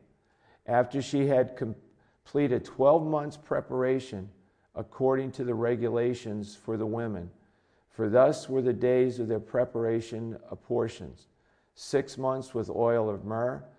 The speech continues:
and six months with perfumes and preparations for beautifying women." Can you imagine that, ladies, having a whole year in a spa every day with the best treatment that you could get?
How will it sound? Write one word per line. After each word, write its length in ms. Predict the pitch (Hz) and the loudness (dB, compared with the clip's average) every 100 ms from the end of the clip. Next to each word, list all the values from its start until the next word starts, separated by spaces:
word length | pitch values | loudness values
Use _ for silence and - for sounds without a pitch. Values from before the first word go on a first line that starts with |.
| _ _ | _ _
and 120 | 101 | -14
six 360 | - 131 123 - | -8 -6 -6 -4
months 400 | 123 123 120 - | -4 -4 -6 -10
with 160 | 98 - | -12 -4
perfumes 680 | 131 123 - 131 131 135 101 | 0 0 -2 -6 -6 -8 -12
and 160 | 92 | -12
preparations 1000 | - 123 123 123 120 120 113 107 104 - _ _ _ _ _ _ | -4 -2 0 2 2 2 -2 -8 -10 -12 _ _ _ _ _ _
for 180 | _ 107 | _ -6
beautifying 840 | 87 110 117 107 113 110 104 101 | -2 0 0 -2 -6 -6 -4 -4
women." 320 | 107 110 85 65 _ _ _ _ _ _ _ | -6 -6 -8 -12 _ _ _ _ _ _ _
Can 80 | - | -14
you 40 | 107 | -10
imagine 340 | 117 117 107 | -8 -8 -8
that, 240 | 120 120 | -8 -6
ladies, 440 | 120 117 120 120 117 | -4 -2 -2 -4 -8
having 360 | 120 110 107 | -10 -8 -8
a 180 | 101 95 95 _ _ _ _ | -10 -10 -14 _ _ _ _
whole 220 | 117 117 | -2 0
year 360 | 113 117 117 | 0 0 0
in 80 | 113 | -2
a 60 | 104 | -6
spa 460 | - - 107 127 127 _ _ _ _ _ _ | -6 -2 -2 -4 -12 _ _ _ _ _ _
every 260 | 117 113 117 | -4 -2 -2
day 400 | 110 117 139 143 - _ _ _ _ _ _ | 0 0 0 -6 -16 _ _ _ _ _ _
with 200 | 107 104 | -10 -8
the 80 | 107 | -8
best 380 | 80 113 117 - | -2 -2 -2 -6
treatment 400 | 123 123 113 117 | -4 -4 -6 -6
that 160 | 113 | -4
you 100 | 107 | -4
could 200 | 107 101 | -8 -12
get? 460 | 90 110 131 - _ | -4 -4 -4 -8 _